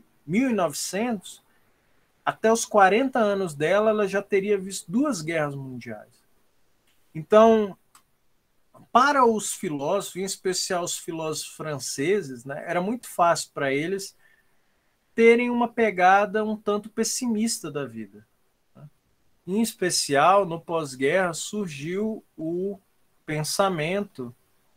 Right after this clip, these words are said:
existencialista. Existencialista.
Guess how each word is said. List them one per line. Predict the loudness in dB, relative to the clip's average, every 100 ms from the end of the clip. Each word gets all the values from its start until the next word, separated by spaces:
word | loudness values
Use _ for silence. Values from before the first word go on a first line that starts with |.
| _ _ _ _
existencialista. | 0 0 0 -4 -6 -6 -10 -8 -6 -4 -4 -4 -4 -8 -16 -20 _ _ _ _ _ _ _ _ _ _ _ _ _ _ _ _ _ _ _ _ _ _ _ _ _ _ _ _
Existencialista. | -8 -8 -8 -12 -12 -14 -14 -14 -14 -14 -16 -20 -20